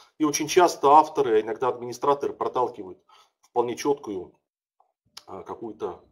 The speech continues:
аффилированную с чем-либо, а, концепцию и взгляд. Ну и, наконец, очень важный тоже термин, почему Википедия никогда не станет, а, столь же значимой, как любая научная публикация. Она не является инструментом, не имеет инструментов, прошу прощения,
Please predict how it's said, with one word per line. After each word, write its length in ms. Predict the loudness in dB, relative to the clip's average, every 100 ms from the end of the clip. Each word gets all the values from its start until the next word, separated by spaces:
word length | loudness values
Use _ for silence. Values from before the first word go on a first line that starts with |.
| _
аффилированную 600 | -8 -6 -2 -2 -2 -4
с 20 |
чем-либо, 560 | -8 -8 -8 -10 -12 -18 _ _ _ _ _ -16
а, 180 | -14 -10
концепцию 500 | -10 -8 -10 -10 -12
и 20 |
взгляд. 240 | -12 -16 _ _ -20 0
Ну 120 | 6
и, 40 | 8
наконец, 440 | 8 8 6 4
очень 200 | 0 0
важный 280 | 2 2 0
тоже 260 | -2 -2 8
термин, 320 | 8 8 0
почему 400 | -10 -10 -10 -14
Википедия 480 | -12 -10 -8 -8 -8
никогда 340 | -8 -4 -4
не 80 | -4
станет, 360 | -8 -12 -12 -18 _ _ _ -20 -12
а, 140 | -12
столь 200 | -6 -6
же 120 | -4
значимой, 360 | -6 -6 -6 -8
как 180 | -8 -6
любая 220 | -4 -2
научная 340 | -4 -8 -12
публикация. 640 | -12 -8 0 0 0 -4 -8 -6
Она 240 | -2 -2
не 260 | -2 -4 -4
является 680 | 4 4 4 -2 -8 -8 -12 _
инструментом, 760 | -20 -14 -10 -8 -8 -8 -10 -8
не 160 | -4
имеет 200 | 0 0
инструментов, 540 | -2 -12 -10 -10 -10 -16
прошу 200 | -18 -14
прощения, 360 | -14 -14 -18